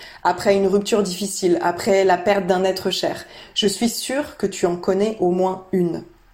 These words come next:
C'est obligé. Et peut-être même que tu fais partie de ces personnes qui, après un événement vraiment difficile, bah, ont pu en fait ouvrir les yeux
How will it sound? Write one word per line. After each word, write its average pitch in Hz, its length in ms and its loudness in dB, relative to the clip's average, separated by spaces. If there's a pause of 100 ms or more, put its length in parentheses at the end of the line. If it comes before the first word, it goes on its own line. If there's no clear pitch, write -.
C'est - 220 -4
obligé. 196 400 2
Et 170 60 6
peut-être 202 260 0
même 214 140 0
que 208 80 2
tu 185 140 -4
fais 180 160 2
partie 175 420 -2
de 233 60 -6
ces 196 120 0
personnes 190 520 -2 (420)
qui, 233 300 2
après 185 340 2
un 208 140 2
événement 185 380 2
vraiment 180 360 0
difficile, 220 840 -6 (1300)
bah, 196 220 2
ont 190 100 2
pu 185 180 -4
en 208 120 2
fait - 360 -2
ouvrir 233 380 2
les 196 240 0
yeux 175 240 4